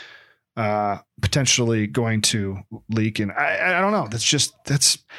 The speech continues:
there's shit like that that I don't think you think of. Most people, at least I don't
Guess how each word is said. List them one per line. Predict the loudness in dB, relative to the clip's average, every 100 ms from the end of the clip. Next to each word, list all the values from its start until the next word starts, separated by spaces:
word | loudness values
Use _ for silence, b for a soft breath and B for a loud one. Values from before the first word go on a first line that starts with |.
| B B B -4
there's | 0
shit | 2 2
like | 0 -2 2
that | 0 0 -2
that | 0 2
I |
don't | 2 2 -2
think | -2 0 2 2
you | 0
think | 2 2 2 2
of. | 2 0 -2
Most | 0 0 2
people, | 0 0 2
at |
least | 2 2 2
I | 0
don't | 0 -6 -12